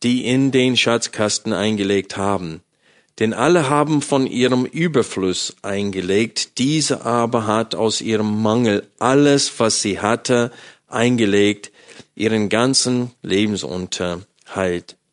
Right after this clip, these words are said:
Was mich so ermutigt anhand dieser Geschichte, ist ein paar Sachen. Erstens, dieses Vertrauen, diese Witwe. Also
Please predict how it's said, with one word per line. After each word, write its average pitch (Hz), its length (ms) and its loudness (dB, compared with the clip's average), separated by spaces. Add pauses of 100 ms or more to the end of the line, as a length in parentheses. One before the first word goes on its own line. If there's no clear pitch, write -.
(760)
Was - 180 -4
mich 226 160 0
so 185 300 4
ermutigt 147 1000 2
anhand 127 500 -2
dieser 117 220 0
Geschichte, 131 580 0
ist 120 420 0 (160)
ein 123 260 -10
paar 131 280 0
Sachen. 104 480 0
Erstens, 143 640 0 (1200)
dieses 131 440 0
Vertrauen, 123 760 2 (340)
diese 107 260 -2
Witwe. 90 420 0 (340)
Also 117 500 2